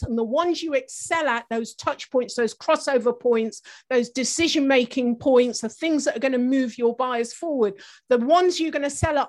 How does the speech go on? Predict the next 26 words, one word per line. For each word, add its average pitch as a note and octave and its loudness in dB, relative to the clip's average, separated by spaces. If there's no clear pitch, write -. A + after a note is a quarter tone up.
are D#4 4
the D4 -6
ones C4 -4
that A#3 -6
are A#3+ -2
going A#3+ -2
to - -12
create A3+ -6
the A#3 0
biggest B3+ -2
impact G#3+ -4
for G#3+ -6
your G3+ 0
customers. F#3 -8
You're A3+ 2
retrofitting C#4 -2
what A#3+ -8
you're A3+ 0
doing A#3+ -2
internally A#3+ -2
to C#4 -6
suit C4+ 0
your A3+ 4
key B3+ -4
customers A3+ -4
externally. F#3 -4